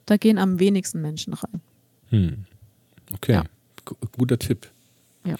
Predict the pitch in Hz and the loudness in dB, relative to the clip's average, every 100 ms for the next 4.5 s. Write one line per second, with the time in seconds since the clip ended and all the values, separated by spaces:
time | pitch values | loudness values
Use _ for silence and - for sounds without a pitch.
0 | - - 196 196 - 196 170 - 160 165 | -6 0 4 4 2 2 2 2 -2 -4
1 | - 165 - 151 175 _ _ - 175 190 | -6 -4 -2 -2 -2 _ _ -6 -2 0
2 | - - - - - 254 247 - - - | -2 -4 -12 -6 0 0 0 -8 -14 -14
3 | - - - 202 185 208 175 180 208 196 | -14 -18 -6 4 4 6 2 4 4 4
4 | 180 160 - - | 4 0 -2 -4